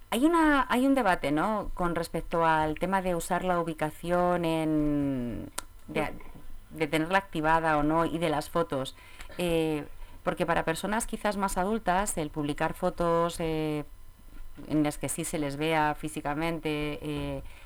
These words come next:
el rostro y demás, pero en menores y en personas con, con cierta sensibilidad, eh, a nivel social, eh,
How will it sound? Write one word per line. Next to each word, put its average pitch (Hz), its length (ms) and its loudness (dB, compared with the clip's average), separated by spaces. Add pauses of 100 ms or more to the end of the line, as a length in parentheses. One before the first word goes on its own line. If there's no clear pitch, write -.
el 131 120 -4
rostro 170 360 0
y - 20 2
demás, 165 300 4
pero 156 160 0
en 151 80 2
menores 175 440 2
y 170 40 0
en 156 100 0
personas 160 400 -2
con, 151 340 0 (540)
con 160 180 2
cierta 180 600 4
sensibilidad, 156 760 2
eh, 147 280 0
a 165 80 -2
nivel 156 240 2
social, 165 480 2 (400)
eh, 165 420 6